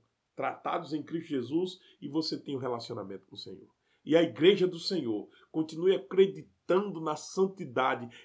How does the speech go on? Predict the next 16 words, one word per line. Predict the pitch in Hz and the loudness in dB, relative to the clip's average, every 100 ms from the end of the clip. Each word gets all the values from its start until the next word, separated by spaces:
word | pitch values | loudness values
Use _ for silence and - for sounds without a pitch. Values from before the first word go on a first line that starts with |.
| - | 0
Ele | 185 | 0
continua | 190 185 185 - 170 147 165 190 175 147 123 | 0 -4 -4 -4 -8 -6 -4 0 4 4 2
sendo | - 165 160 156 | -4 -2 -2 -2
um | |
Deus | 127 151 151 | -2 -2 -2
santo, | - 165 175 170 - 143 | -6 -2 -2 -2 -8 -6
majestoso, | 151 135 139 120 - - 180 160 | -4 -4 -4 -6 -6 0 0 0
incomparável, | 156 170 - 139 135 139 131 120 - - _ | -2 -6 -4 -2 0 0 -2 -6 -10 -20 _
todo-poderoso. | - 185 226 233 220 190 202 196 190 151 135 127 | 12 12 12 12 10 2 4 8 8 8 2 0
O | |
santo | 151 - - 214 247 233 - 240 226 170 - | -6 -8 0 4 4 0 -8 -8 -8 -8 -4
é | 170 | -2
isso, | 175 165 131 - 117 | -2 -4 -10 -14 -8
santidade | 196 202 208 165 175 180 165 165 - - - | -6 -6 -8 -6 -2 -2 -4 -10 -12 -16 -6
implica | 165 139 - 180 - 160 | -6 -6 -8 -8 -4 -2
isso. | 147 135 120 - | -2 -4 -8 -12